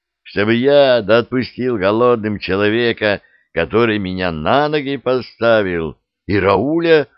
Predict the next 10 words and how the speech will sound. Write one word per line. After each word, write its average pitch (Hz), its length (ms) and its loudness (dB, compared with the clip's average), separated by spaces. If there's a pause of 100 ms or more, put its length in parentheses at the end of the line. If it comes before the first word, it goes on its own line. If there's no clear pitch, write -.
(120)
живым 139 520 -2
из 104 180 -4
мясорубки 113 680 -2
вырвал. 90 640 -2 (480)
Как 165 280 2 (120)
смогу 156 520 -2
в 101 60 -6
зеркало 101 460 -2
потом 110 400 -8
смотреть?" 95 580 -10